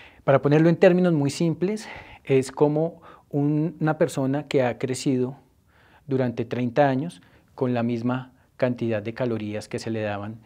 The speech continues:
cuando esa persona nació. Entonces, evidentemente, aquí tenemos un problema muy importante que tenemos que resolver y que adicionalmente es fundamental resolverlo de la mejor manera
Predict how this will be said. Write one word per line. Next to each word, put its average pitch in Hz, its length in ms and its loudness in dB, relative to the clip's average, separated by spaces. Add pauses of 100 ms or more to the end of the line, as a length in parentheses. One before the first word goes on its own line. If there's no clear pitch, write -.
(140)
cuando 113 300 -4
esa 95 180 -10
persona 95 480 -10
nació. 95 340 -12 (300)
Entonces, 110 360 -8
evidentemente, 110 800 -6
aquí 113 220 -10
tenemos 110 460 -10
un 107 80 -12
problema 104 420 -12
muy 127 220 -6
importante 113 560 -10
que 117 100 -8
tenemos 104 380 -10
que 131 100 -4
resolver 139 460 -2 (520)
y 165 140 -2
que 147 220 0
adicionalmente 151 1040 2 (320)
es 147 160 0
fundamental 135 840 2 (240)
resolverlo 127 680 2
de 160 100 8
la 139 120 6
mejor 139 420 2
manera 156 440 0